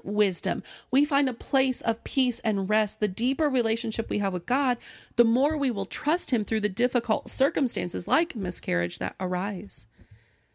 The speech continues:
Eventually, our lives begin to look different because we are different.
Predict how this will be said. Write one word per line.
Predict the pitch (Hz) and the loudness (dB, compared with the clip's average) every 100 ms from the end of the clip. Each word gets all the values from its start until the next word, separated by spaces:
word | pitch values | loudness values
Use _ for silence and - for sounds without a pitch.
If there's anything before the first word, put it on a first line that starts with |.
| _ _ _ _ _ | _ _ _ _ _
Eventually, | 220 214 240 247 220 | -2 2 2 2 2
our | 190 | 2
lives | 185 190 202 | 2 2 2
begin | 208 185 180 | -2 -2 -2
to | 180 | -2
look | 175 214 | 0 -2
different | - 240 - 269 277 - - - _ _ _ - _ _ _ _ | -2 -4 -2 -2 -2 -8 -18 -20 _ _ _ -20 _ _ _ _
because | 233 233 214 | -2 0 0
we | 220 - | -2 -4
are | 208 247 277 | -4 -2 -2
different. | 185 160 - - - _ - - | -2 -6 -6 -14 -14 _ -20 -20